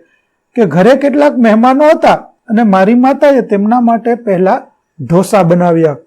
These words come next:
ડોક્ટર, "Did you eat any dosa?" તે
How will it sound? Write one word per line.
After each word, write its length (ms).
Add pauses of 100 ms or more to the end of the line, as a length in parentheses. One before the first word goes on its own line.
(2500)
ડોક્ટર, 400
"Did 260
you 220
eat 260
any 320
dosa?" 460 (680)
તે 380